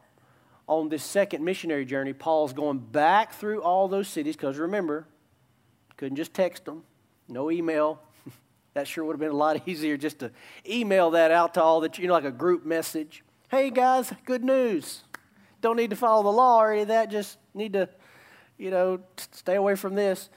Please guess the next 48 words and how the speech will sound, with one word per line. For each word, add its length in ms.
That 220
could 100
have 120
been 160
about 360
thirty 220
seconds, 400
but 220
no, 360
it's 160
three 340
years 400
in 200
the, 80
in 160
the 60
making 460
of 200
Paul 240
traveling 580
back, 160
which 160
he 100
wanted 280
to 80
go 120
see 240
'em 120
anyway, 480
and 100
he 100
wanted 320
to 200
con-, 220
check 280
on 180
'em 100
and 80
all 200
of 80
that, 260
so 100
that 140
was 100
part 260
of 120
it. 100
But 120